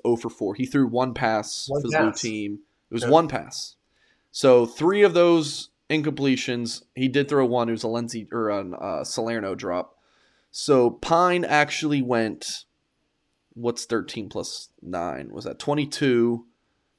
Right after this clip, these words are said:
Speaker 1: of twenty, what, six? Twenty or twenty-two of thirty-six
Speaker 2: Mm-hmm.
Speaker 1: for whatever one hundred twenty-nine plus fifty-six is. Was that one eighty-five or something like that? One touchdown,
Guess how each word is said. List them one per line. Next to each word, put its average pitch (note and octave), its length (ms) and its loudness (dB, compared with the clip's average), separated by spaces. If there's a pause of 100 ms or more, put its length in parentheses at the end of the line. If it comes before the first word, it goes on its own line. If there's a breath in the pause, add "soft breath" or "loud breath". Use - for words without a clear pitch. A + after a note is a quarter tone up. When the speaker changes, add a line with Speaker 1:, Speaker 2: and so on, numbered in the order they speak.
(140)
Speaker 1:
of G#2+ 640 4
twenty, A#2 640 -2
what, F#2+ 340 -4 (320)
six? - 720 -2 (160)
Twenty A#3 380 -2 (160)
or D#3 100 2
twenty-two G#3+ 520 -2
of D#3+ 80 2
thirty-six - 800 -2 (360)
Speaker 2:
Mm-hmm. A2+ 300 -16 (140)
Speaker 1:
for C3 640 4
whatever D#3 480 6
one C#3 180 2
hundred C#3+ 320 0
twenty-nine C3 520 0
plus A#2+ 200 -4
fifty-six A#2+ 800 -2
is. F2 220 -4
Was G2 140 -6
that E2 100 -4
one A2 420 -8
eighty-five A2+ 800 0
or A2 60 -8
something A#2+ 280 -10
like A#2 180 -8
that? A#2+ 340 -4 (580)
One B2 300 2
touchdown, A#2 800 0